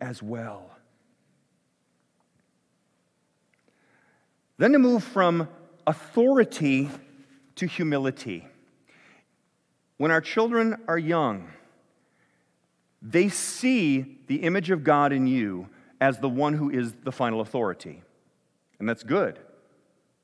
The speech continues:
God puts those authorities in place in our <laughs> lives. Tells us to honor our father and mother as we would honor the Lord. Very important. And so we must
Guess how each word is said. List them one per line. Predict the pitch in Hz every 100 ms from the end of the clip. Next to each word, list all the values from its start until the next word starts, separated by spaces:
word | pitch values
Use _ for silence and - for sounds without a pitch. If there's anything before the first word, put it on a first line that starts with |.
| _ _
God | 113 113
puts | - 143
those | - 143
authorities | 135 139 131 123 127
in | 131
place | - 123 117
in | 127
our | 127
<laughs> | 156 180
lives. | 117 - - - 190 175 151 147 -
Tells | - 143
us | 143
to | 160 165
honor | 147 165 208 139 104 - - -
our | 127
father | 127 139 131 127 110 - -
and | 127
mother | 123 117 107 95 90 -
as | 127 131
we | 139
would | 135 151
honor | 147 147 143 143 127 -
the | 120
Lord. | 143 165 208 120 107
Very | 120 190 247
important. | 196 190 214 208 113 - - _ _ _ _ _
And | 147
so | 185
we | 190
must | 190 175 -